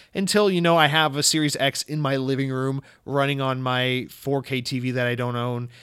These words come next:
and, and really experiencing that for myself. But that, that aside, the game does look stunning. This game in general just looks super badass. Um, it's like, it's, like, a little bit, like, futuristic, a little bit like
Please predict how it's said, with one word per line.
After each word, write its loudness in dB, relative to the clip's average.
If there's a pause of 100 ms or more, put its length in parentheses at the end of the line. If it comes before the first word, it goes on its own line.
(140)
and, -8
and -6
really 2
experiencing -6
that -6
for -12
myself. -6
But 4 (220)
that, 0 (100)
that 6
aside, 2
the -4
game 2
does -4
look -8
stunning. -6 (260)
This 0
game 4
in 2
general 0
just -8
looks -8 (120)
super -6
badass. 0
Um, -6 (340)
it's -4
like, 2 (240)
it's, -6
like, 0
a -2
little 0
bit, 2
like, 0
futuristic, -4
a -2
little -2
bit -4
like -4